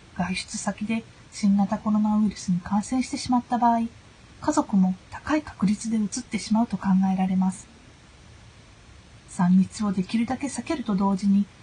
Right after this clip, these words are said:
マスクで飛沫感染を防ぎ、手洗いで接触感染を防げるように気をつけて行動するようにしましょう。再生産数と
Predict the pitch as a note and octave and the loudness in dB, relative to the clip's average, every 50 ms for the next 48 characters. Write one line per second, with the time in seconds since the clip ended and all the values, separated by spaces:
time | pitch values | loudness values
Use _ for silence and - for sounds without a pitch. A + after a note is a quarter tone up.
0 | - - - - - - A#3+ A3+ A3+ - - - G3+ F#3 F3 F3 - - G3+ A3 | -20 -20 -20 -20 -6 -2 0 0 0 -2 -6 -6 -4 -4 -4 -4 -2 0 2 2
1 | A3+ - - - C#4+ C#4 B3+ B3 - G#3+ G3+ G3 F#3 - - - A#3 A3+ G#3 - | 2 0 0 2 2 4 4 2 0 0 0 0 -2 -4 -4 -4 -4 -2 -2 -2
2 | G3 F#3+ - - - - - - - - - - G#3 A3+ A#3+ A#3+ G#3+ G3 F#3 F3+ | -6 -6 -8 -12 -20 -20 -20 -20 -20 -6 -2 0 2 2 2 2 2 2 0 0
3 | - F3+ F#3 - - - F#3+ F3+ - - A#3 - - - - D4+ D4+ - - A3 | -2 -4 -4 -6 -6 -6 -6 -4 -4 -4 -6 -6 -4 -2 0 0 0 0 0 0
4 | G3 F#3 F3+ - - - - G#3+ A3 B3+ A#3 G3+ G#3 A3+ A3+ G#3 F#3 F3+ F3 F#3 | 2 2 0 -2 -4 -2 0 0 2 2 2 2 2 2 2 4 4 2 2 0
5 | - - - - - - - - - - A#3 B3+ - - - E4 D4+ - F#3 - | -4 -10 -20 -20 -20 -20 -18 -10 -4 -2 -2 -2 -4 -6 -8 -6 -6 -6 -8 -8
6 | - - E3+ F3+ F#3+ G3+ G#3+ G#3+ - B3 A3+ B3 B3+ C4+ C4 A3+ F#3+ F3+ - - | -6 -4 -2 0 0 0 0 -2 -2 -2 -2 0 0 2 2 2 2 2 0 -2
7 | F#3 F3 - - - A3 G3+ F#3+ F#3+ - - - - - - - - - - - | -4 -2 -2 -2 0 0 0 0 -2 -4 -10 -18 -20 -20 -20 -20 -20 -20 -20 -20
8 | - - - - - - - - - - - - - - - - - - - - | -20 -20 -20 -20 -20 -20 -20 -20 -20 -20 -20 -20 -20 -20 -20 -20 -20 -20 -20 -20
9 | - - - - - - - - - - - - - - - - - - - - | -20 -20 -20 -20 -20 -20 -20 -20 -20 -20 -20 -20 -20 -20 -20 -20 -20 -20 -20 -20
10 | - - - - - - - - - - - - - - - - - - - - | -20 -20 -20 -20 -20 -20 -20 -20 -20 -20 -20 -20 -20 -20 -20 -20 -20 -20 -20 -20
11 | - - - - - - - - - - A3 A#3 C4 - - - A3 A#3+ A#3 - | -20 -20 -20 -20 -20 -20 -16 -14 -6 -4 -4 -4 -4 -4 -2 -2 0 0 2 4
12 | B3 A#3+ A3 G3 - - F#3+ F3+ - - F3+ F3 | 6 6 6 6 2 0 -2 -4 -2 -4 -6 -6